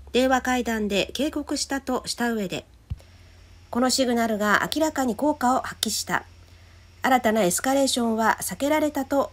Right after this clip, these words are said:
述べました。アメリカのニューヨークタイムズは先月、アメリカはウクライナの秘密作戦について、ロシアから知らされて驚き、ウクライナに計画の中止を迫ったと伝えていました。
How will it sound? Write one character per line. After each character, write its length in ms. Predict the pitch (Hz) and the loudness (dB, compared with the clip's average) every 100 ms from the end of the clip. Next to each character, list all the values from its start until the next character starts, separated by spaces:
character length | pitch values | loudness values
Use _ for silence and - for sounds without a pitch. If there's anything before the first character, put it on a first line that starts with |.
| - | -6
述 100 | 190 | -2
べ 140 | 185 | -2
ま 100 | 175 | -4
し 100 | - | -6
た。 200 | 160 - - - - - - - - - - | -6 -8 -8 -20 -20 -20 -20 -20 -20 -12 0
ア 60 | |
メ 100 | 247 | 2
リ 80 | 269 | 2
カ 120 | 262 | 2
の 120 | 254 226 | 2 4
ニ 120 | 254 | 4
ュ 40 | |
ー 20 | |
ヨ 120 | 302 320 | 4 2
ー 20 | |
ク 100 | 320 | 0
タ 120 | 302 | 0
イ 60 | 294 | 0
ム 100 | 277 | 0
ズ 140 | 262 | 0
は 180 | 262 254 | 2 2
先 220 | - 254 240 | 0 -4 -2
月、 340 | 185 - - - - - - - - | -4 -6 -8 -10 -20 -20 -20 -20 -4
ア 80 | 220 | 2
メ 100 | 233 | 2
リ 100 | 233 | 2
カ 140 | 233 | 2
は 300 | 220 214 - - | 4 4 2 -2
ウ 80 | 208 | -6
ク 120 | 240 | 2
ラ 120 | 285 | 4
イ 60 | 285 | 4
ナ 120 | 262 | 2
の 220 | 226 220 | 2 0
秘 120 | 180 208 | 0 -4
密 140 | 294 | -2
作 220 | - 320 | 0 -2
戦 220 | - 269 | 0 0
に 100 | 247 | 0
つ 100 | 233 | 0
い 100 | 247 | -2
て、 280 | 226 208 202 - - - - | 0 0 0 -4 -20 -20 -2
ロ 100 | 233 | 2
シ 180 | 233 240 | 4 2
ア 100 | 214 | 2
か 100 | 202 | 0
ら 100 | 196 | 0
知 140 | - | 0
ら 100 | 262 | -2
さ 140 | 311 294 | 0 -2
れ 100 | 277 | 0
て 160 | 269 | 0
驚 300 | 190 220 220 | 0 0 -2
き、 200 | 214 175 - - - - - | -2 -6 -6 -20 -20 -20 -8
ウ 100 | 220 | -2
ク 100 | 254 | 4
ラ 160 | 247 | 6
イ 40 | 233 | 6
ナ 120 | 214 | 2
に 160 | 202 170 | 2 2
計 180 | 262 | 0
画 240 | 294 294 285 | 0 0 0
の 140 | 285 | -2
中 160 | 277 277 | 0 -2
止 280 | 269 262 254 | 0 0 -2
を 60 | - | -2
迫 240 | 202 214 | -4 -2
っ 60 | 202 | -4
た 140 | 285 269 | -4 -2
と 240 | 277 - | -2 -2
伝 220 | - 277 | -2 -2
え 40 | 277 | -2
て 120 | 240 | -2
い 60 | 214 | -4
ま 100 | 185 | -4
し 120 | - | -6
た。 200 | - | -6